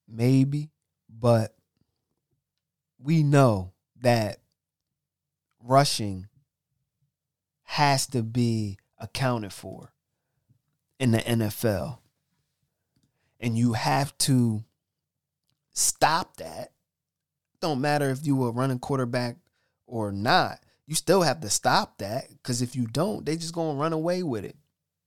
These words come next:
So Jalen Hurts, two thousand five hundred and sixty yards, seventeen touchdowns. He's tied for ninth. So he's top ten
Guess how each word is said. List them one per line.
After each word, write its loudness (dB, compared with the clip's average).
So -2
Jalen 2
Hurts, -2
two 0
thousand 4
five 4
hundred -2
and -10
sixty -2
yards, -4
seventeen 0
touchdowns. -4
He's -4
tied 0
for -4
ninth. -2
So 0
he's 2
top 0
ten 0